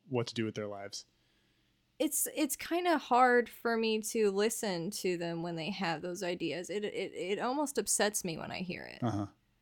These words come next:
Speaker 2: Because they're just so excited, and I wanna believe in them, but at the same time, they just keep doing this.
Speaker 1: Uh-huh.
Speaker 2: And they keep thinking, you know, that they found the thing that's going to,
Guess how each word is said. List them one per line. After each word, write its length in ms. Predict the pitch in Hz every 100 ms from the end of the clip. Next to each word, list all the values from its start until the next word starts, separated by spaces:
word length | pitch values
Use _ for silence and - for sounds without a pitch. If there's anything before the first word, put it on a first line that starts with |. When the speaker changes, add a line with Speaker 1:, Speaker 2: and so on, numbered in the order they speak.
| _ _ _ _ _ _
Speaker 2:
Because 320 | 233 254 240
they're 180 | 240 247
just 320 | 240 240 -
so 220 | 254 262
excited, 960 | 254 220 - 220 208 233 185 151 156 - - _ _ _ _ _ -
and 280 | 233 233
I 120 | 220 220
wanna 260 | 220 240
believe 420 | 254 214 185 220 226
in 180 | 190
them, 480 | 160 165 175 180 226 - _ _ _ _ _ _ -
but 120 | 226
at 120 | 233
the 80 | 233
same 240 | 233 240
time, 240 | 233 262 240
they 140 | 208
just 220 | 208 220
keep 240 | - 247 214
doing 380 | 202 214 233 175
this. 480 | 101 - 202 - -
Speaker 1:
Uh-huh. 260 | 110 104 101 _ _ _ _ _ _ _ _ _ _ _
Speaker 2:
And 420 | 233 233 214 208 - - - _ -
they 140 | 214
keep 260 | 214 269 240
thinking, 720 | - 247 247 220 170 156 -
you 80 | 190
know, 500 | 190 175 165 151 143
that 160 | 202 190
they 140 | 185
found 420 | 196 185 196 220
the 140 | 208 196
thing 540 | - 196 196 170 151
that's 200 | 175 170
going 300 | - 165 175
to, 640 | 196 196 170 156 143 160